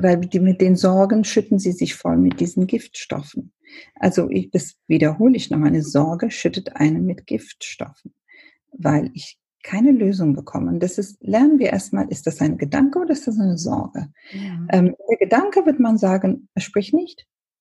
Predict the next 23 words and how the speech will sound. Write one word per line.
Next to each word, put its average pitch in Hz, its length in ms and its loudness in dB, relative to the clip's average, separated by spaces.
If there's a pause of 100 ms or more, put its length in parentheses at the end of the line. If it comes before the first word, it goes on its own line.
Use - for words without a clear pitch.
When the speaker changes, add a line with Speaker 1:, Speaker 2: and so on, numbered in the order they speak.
(160)
Speaker 1:
er 185 80 -4
kann 226 220 2
nicht, 302 280 -4 (440)
dann 202 180 2
ruf 147 220 0
ich - 100 -8
einen 285 80 2
Experten 370 440 0
an, - 280 0 (320)
die 185 60 0
Kinderärzte 285 500 0 (280)
an 165 220 -18 (220)
und 247 140 2
genau 311 240 4
das 302 200 0
machen. 262 460 -2
‚Hey, - 400 0
er - 100 -4
spricht 294 300 -4
nicht, 320 180 -2
er - 60 -2
kann 262 220 2
nicht, 311 260 -2